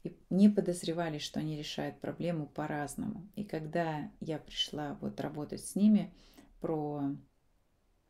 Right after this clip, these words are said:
как бы, улучшение передачи опыта и также и между экспертами и новым поколением, почему-то не считалось, что обмен опыта между специалистами, э, настолько же важен, как передача новому поколению, другим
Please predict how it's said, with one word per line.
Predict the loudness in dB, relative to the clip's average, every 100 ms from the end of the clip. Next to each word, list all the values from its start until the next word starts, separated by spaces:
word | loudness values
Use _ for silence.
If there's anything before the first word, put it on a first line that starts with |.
| -20 _ _
как | -10 -6
бы, | -4
улучшение | -4 -2 0 0 0
передачи | -2 0 0 -2 -2
опыта | -2 -4 -4 -2
и | -2
также | -2 -4 -4 -4 -2 -2
и |
между | 0 0 2 0
экспертами | 2 0 0 -2 -4
и |
новым | -4 -4 -4
поколением, | -6 -4 -2 -2 -2 -2 -4 -14 -20 -20 -20 -20 -6 -4
почему-то | 2 6 8 8
не | 4 4
считалось, | 2 -2 0 2 2
что | -4 -2
обмен | -2 -2 -4 -2
опыта | -2 -2 -4 -4
между | -2 2 2 2
специалистами, | -4 -8 -10 -4 0 0 -2 -4 -2 -2 -4 -12 -8
э, | -2
настолько | 0 -2 0 0 0 -6
же | -4
важен, | -4 -4 -4 -6
как | -6 -8
передача | -8 -4 -2 -4 -4
новому | -4 -4 -2 -2 0 -2 -8
поколению, | -10 -6 -4 -2 -2 -2 -4
другим | -6 -6 -4 -4